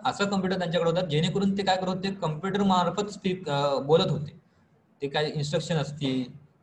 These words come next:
ते हँडल करत होते, जेणेकरून दुसऱ्याला समजत होते की त्यांना काय बोलायचंय. त्यांना बोलता येत नव्हतं, त्यांना हालता येत नव्हतं, ते डायरेक्ट दुसऱ्याला ते कॉम्प्युटर मार्फत सांगायचे किंवा त्यांना काय रिसर्च करायचं, त्यांच्या माइंडमध्ये काय आहे, ह्या सगळ्या गोष्टी त्यांना कॉम्प्युटर मार्फत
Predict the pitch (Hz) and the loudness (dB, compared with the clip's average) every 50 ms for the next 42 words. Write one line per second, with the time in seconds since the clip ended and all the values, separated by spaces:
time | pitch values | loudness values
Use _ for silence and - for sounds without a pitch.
0 | _ - 135 - 131 131 139 147 170 180 170 160 135 131 110 107 104 - - - | _ -8 -6 -4 -2 -2 2 2 2 2 2 0 0 -2 -4 -6 -10 -12 -12 -10
1 | 98 131 139 156 143 170 180 165 143 - - 165 185 190 190 185 180 170 180 175 | -6 -4 -4 -4 -4 -4 -2 -2 -2 -2 0 0 0 0 0 0 0 -2 -2 -2
2 | 180 165 165 170 165 202 202 190 170 165 180 170 175 156 151 143 139 127 127 120 | -2 -4 -4 -4 -4 -4 -2 -2 -2 -2 0 2 4 2 4 2 0 0 -2 -2
3 | - - - - - _ - _ _ _ _ _ _ _ _ _ _ _ _ _ | -4 -6 -14 -16 -16 _ -20 _ _ _ _ _ _ _ _ _ _ _ _ _
4 | _ _ _ 117 131 147 139 139 139 143 160 170 165 165 165 160 156 165 160 160 | _ _ _ -6 -4 -2 0 0 0 2 2 2 2 2 0 0 0 0 -2 -2
5 | - - - - _ 123 127 139 127 131 135 131 127 - 160 156 147 151 139 151 | -6 -10 -16 -12 _ -6 -4 -4 -2 -2 -2 -4 0 0 0 2 2 0 -2 -2
6 | 147 151 - - 156 160 175 165 156 143 - 147 165 160 170 170 - - 160 - | -4 -4 -4 -2 -2 -2 -2 -4 -6 -6 -2 -2 0 0 0 -2 -4 -8 -8 -8
7 | 139 135 135 151 151 160 156 151 139 135 143 156 156 - 135 123 131 131 139 143 | -8 -8 -6 -4 -4 -2 -2 -2 -4 -4 -4 -6 -6 -4 -6 -4 -4 -4 -6 -6
8 | 139 147 156 160 - 139 - 151 147 147 - 139 135 147 156 143 147 147 147 - | -4 -2 -2 -2 -2 -4 -6 -6 -6 -6 2 2 4 4 4 0 -2 -4 -6 -6
9 | - 131 135 131 135 - - 160 143 135 135 139 156 165 160 160 151 156 156 - | -4 -4 -4 -4 -4 -2 -2 -2 -2 0 0 0 2 2 2 2 2 2 0 0
10 | 135 120 120 123 120 113 117 123 147 147 - 127 147 151 147 143 143 156 - 147 | 0 0 0 -2 -4 -8 -8 -8 -8 -6 -6 -6 -4 -4 -4 -6 -6 -8 -8 -6
11 | 139 139 165 - - 127 123 131 143 156 151 143 135 123 - - 156 | -6 -6 -6 -6 -6 -6 -4 -4 -2 -2 -2 -2 -2 -4 -4 -4 -6